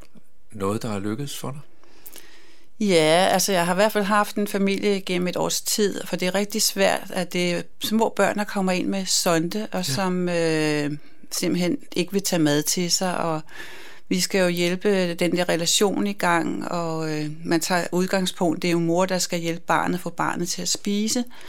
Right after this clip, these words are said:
Speaker 2: Så, øh, jeg har igennem et år arbejdet med sådan en familie, som, øh, hvor at det lykkedes faktisk fra, at vi troede, at både mor og barn var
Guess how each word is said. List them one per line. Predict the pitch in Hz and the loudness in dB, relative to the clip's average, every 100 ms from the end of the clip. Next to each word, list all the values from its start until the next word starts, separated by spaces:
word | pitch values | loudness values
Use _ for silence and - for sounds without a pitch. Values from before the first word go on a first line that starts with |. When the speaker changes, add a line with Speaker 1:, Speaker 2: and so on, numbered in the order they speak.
| - - - - - - | -12 -12 -12 -12 -12 -6
Speaker 2:
Så, | - 190 180 170 110 82 - 156 | 0 2 4 4 2 2 2 0
øh, | - | 0
jeg | 175 | 0
har | 180 180 175 - - - 185 | 2 4 4 2 -4 -8 -6
igennem | - 185 | -2 0
et | 185 - | 0 4
år | 208 220 | 4 6
arbejdet | 170 160 180 180 175 | 4 2 2 0 0
med | |
sådan | 175 185 | -2 0
en | 185 | -2
familie, | - 190 185 185 202 202 - - - | 0 2 2 0 -4 -6 -10 -12 -10
som, | - 190 180 175 | -6 -2 0 0
øh, | 170 165 156 156 | 0 2 0 0
hvor | 156 160 - | -2 0 0
at | 160 - - - - - | -2 -6 -10 -10 -12 -6
det | 185 170 | -4 0
lykkedes | 185 185 220 - | 2 0 -2 -2
faktisk | 170 160 - 190 - | 0 0 -2 -6 0
fra, | 175 | 2
at | 160 | 2
vi | 170 | 0
troede, | - - 170 180 185 | -4 -2 0 2 2
at | 156 - - | 0 -4 -4
både | 160 156 | 0 4
mor | 156 170 190 | 4 4 2
og | 180 | 2
barn | 160 160 160 | 0 0 -2
var | 165 | -4